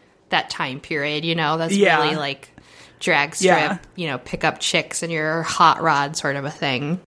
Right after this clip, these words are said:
Speaker 2: True, yeah.
Speaker 1: Now, I cited a lot of my information from the Don Moser article for Life magazine. Um, the ep-, the issue came out in nineteen sixty-six. Um, it's a very good article. I highly recommend reading it.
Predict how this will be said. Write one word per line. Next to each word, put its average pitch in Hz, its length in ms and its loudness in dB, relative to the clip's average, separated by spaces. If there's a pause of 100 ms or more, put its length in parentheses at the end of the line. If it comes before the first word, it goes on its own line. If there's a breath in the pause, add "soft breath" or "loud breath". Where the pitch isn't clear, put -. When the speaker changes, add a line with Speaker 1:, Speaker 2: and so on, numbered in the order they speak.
(220)
Speaker 2:
True, 170 480 2
yeah. 165 440 0 (520)
Speaker 1:
Now, 190 400 4
I 233 500 4
cited 208 420 2
a - 60 2
lot 175 240 2
of 185 160 0
my 175 180 0
information 170 640 -4
from 170 420 0 (200)
the 165 260 0
Don 160 420 4
Moser 160 380 4
article 180 420 4
for 185 160 0
Life 156 300 0
magazine. 180 720 0
Um, 143 460 -2 (160)
the 110 120 -6
ep-, 104 280 -4
the 185 240 2
issue 180 280 0
came 170 280 0
out 156 100 2
in 165 60 -2
nineteen 151 320 -4
sixty-six. - 720 -2 (340 loud breath)
Um, 147 380 2
it's 170 200 -4
a 170 60 2
very 160 300 6
good 156 160 2
article. 135 360 0
I 131 80 2
highly 170 380 0
recommend 170 640 -2
reading 226 320 0
it. 330 140 0